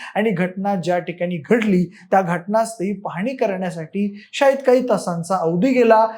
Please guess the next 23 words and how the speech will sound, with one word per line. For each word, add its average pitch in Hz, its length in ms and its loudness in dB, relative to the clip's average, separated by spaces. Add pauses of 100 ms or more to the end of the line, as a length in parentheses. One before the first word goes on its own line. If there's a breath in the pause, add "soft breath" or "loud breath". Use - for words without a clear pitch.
(140 loud breath)
त्यानंतर 220 280 2
पोलीस 202 460 -2
ठाण्यात 180 260 -4
आल्यानंतर 220 640 2
सुरुवातीला 185 520 -2
प्राथमिक 202 580 -2
चौकशी 262 580 0 (260 loud breath)
आणि 254 160 0
त्यानंतर 277 360 2
पीडितेचा 226 640 0
जबाब, 202 440 2 (320 loud breath)
त्याचबरोबर 208 560 0
पालकांचा 214 640 -2
जबाब 185 480 -4
घेण्यात 156 420 -2 (320)
हा 220 160 2
वेळ 220 420 4
लागल्याचं 175 560 -2
सांगितलं 170 600 -6
गेलं. 139 260 -10 (480)
त्यानंतर 202 380 4
मग 202 160 0
पोलिसांनी 214 800 2